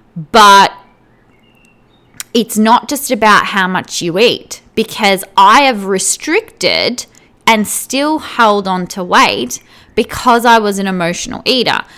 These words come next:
and I wasn't necessarily overeating in that moment, in those periods, right? So,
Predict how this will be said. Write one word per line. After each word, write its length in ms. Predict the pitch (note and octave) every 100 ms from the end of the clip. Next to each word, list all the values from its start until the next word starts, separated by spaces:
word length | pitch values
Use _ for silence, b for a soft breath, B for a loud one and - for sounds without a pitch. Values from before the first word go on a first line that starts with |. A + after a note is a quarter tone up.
| B
and 120 | - G#3
I 80 |
wasn't 420 | G3+ G#3 B3+ C#4+ A3+
necessarily 840 | A3+ A3+ G#3+ A3 G3+ G3 F#3+ -
overeating 960 | G#3 G#3 G#3+ F#3+ G3 - A#3+ C#4 C4 G#3+
in 120 | F3+
that 200 | F3 -
moment, 540 | G3+ A#3+ C#4+ F#3+ C3 -
in 160 | G#3 G3+
those 520 | F#3+ F#3 E3+ - - _ _ _ _ -
periods, 800 | D#4+ F4 E3 - - - - - b b b b
right? 460 | F#3 F#3+ B3+ F4 - b b b _ _
So, 480 | - D4 C4 B3+